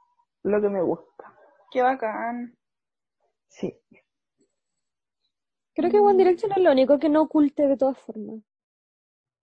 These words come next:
Speaker 3: Como que ya escuchaba Nirvana, eh,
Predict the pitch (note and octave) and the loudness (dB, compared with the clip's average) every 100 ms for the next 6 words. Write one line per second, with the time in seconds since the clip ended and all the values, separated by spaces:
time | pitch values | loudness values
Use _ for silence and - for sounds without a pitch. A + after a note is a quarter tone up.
0 | _ - A#3+ A#3 A#3+ A#3 A#3 A3+ G#3+ G#3+ | _ -14 -6 -4 -4 0 2 2 0 0
1 | A3 - _ - - A3+ C4 B3 A#3+ G3+ | -2 -4 _ -14 -12 -8 -4 -2 -2 -4
2 | A3+ C4 - F#3+ G3+ G#3+ A3+ A#3+ B3 | -6 -6 -4 -2 0 0 0 -2 -6